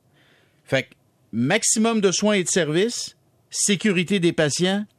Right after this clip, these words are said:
et puis préserver nos, euh, nos travailleurs, nos travailleuses. Bon. Fait que tu, tu,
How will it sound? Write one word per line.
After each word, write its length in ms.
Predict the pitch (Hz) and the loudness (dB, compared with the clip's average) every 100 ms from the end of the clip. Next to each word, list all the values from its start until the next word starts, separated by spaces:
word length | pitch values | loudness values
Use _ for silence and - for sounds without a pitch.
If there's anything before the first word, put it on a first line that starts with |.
| _ _ _ _ _ | _ _ _ _ _
et 80 | 147 | -4
puis 380 | - 147 160 165 | -2 0 0 0
préserver 580 | 156 175 160 160 135 165 | 0 0 2 0 0 0
nos, 340 | 147 135 123 | 2 2 2
euh, 100 | 117 | 0
nos 140 | 120 | 0
travailleurs, 520 | 123 139 127 113 85 - | -2 -2 0 -2 -4 -8
nos 140 | 90 107 | -8 -4
travailleuses. 600 | 127 117 104 69 - - _ - | -2 0 -2 -6 -12 -20 _ -10
Bon. 140 | 90 80 _ _ _ - | -8 -8 _ _ _ -8
Fait 100 | 127 | -8
que 60 | - | -6
tu, 140 | - - | -6 -8
tu, 120 | - | -18